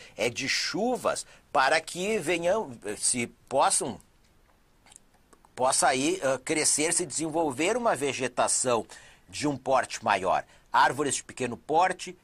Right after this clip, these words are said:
retorcidas, folhas pequenas e estreitas,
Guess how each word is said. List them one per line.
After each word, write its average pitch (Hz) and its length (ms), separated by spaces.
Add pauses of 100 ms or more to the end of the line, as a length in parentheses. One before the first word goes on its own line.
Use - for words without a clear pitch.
(140)
retorcidas, 170 1120 (240)
folhas 165 480
pequenas 156 760
e 220 320
estreitas, 175 1300